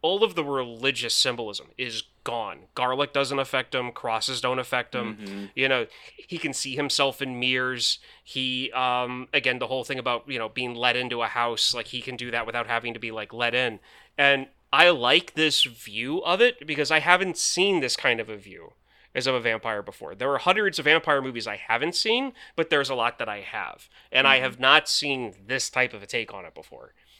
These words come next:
Speaker 1: And that's what I liked, um, and that's what I really liked about it. I'm still not totally convinced about his, like, brotherhood or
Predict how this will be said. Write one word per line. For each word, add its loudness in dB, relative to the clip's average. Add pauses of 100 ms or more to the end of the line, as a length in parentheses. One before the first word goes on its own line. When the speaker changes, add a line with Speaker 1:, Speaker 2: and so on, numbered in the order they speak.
(180)
Speaker 1:
And 4
that's 6
what 4
I 6
liked, -2 (240)
um, -2 (200)
and 0
that's -2
what 2
I 2
really -4
liked 2
about -4
it. -12 (600)
I'm 4
still -2
not 0
totally 0
convinced -2 (340)
about 4 (200)
his, 0
like, 0 (480)
brotherhood 2
or -6